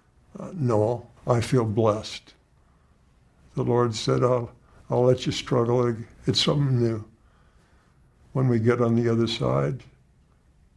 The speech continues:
my guess, it just goes on. You know, people think, "What's it gonna be like over there?" A lot of what it's like here. You know, perfection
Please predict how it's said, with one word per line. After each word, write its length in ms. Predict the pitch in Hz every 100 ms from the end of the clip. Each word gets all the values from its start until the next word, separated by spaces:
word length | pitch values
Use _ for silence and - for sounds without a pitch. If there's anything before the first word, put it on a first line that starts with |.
| _ _ _
my 200 | 123 123
guess, 260 | 117 117 -
it 140 | 135
just 240 | 123 101 -
goes 260 | 123 117
on. 380 | 123 107 104 101 - _ - -
You 100 | 135
know, 60 |
people 280 | 117 127 117
think, 220 | - 110
"What's 180 | 113 113
it 100 | 127
gonna 160 | 120 120
be 100 | 113
like 220 | 113 117
over 180 | 113 107
there?" 220 | 110 110 - _ _ -
A 20 |
lot 380 | 104 101 101 98
of 240 | 98 92 135
what 160 | 110
it's 260 | 101 - 120
like 220 | 101 98
here. 240 | 95 107 - _ _ _ _ _ _ _ _ _ 160 -
You 100 | 139
know, 220 | 123 120 - _ _ _ _ -
perfection 800 | - 135 - 151 147 165 214 202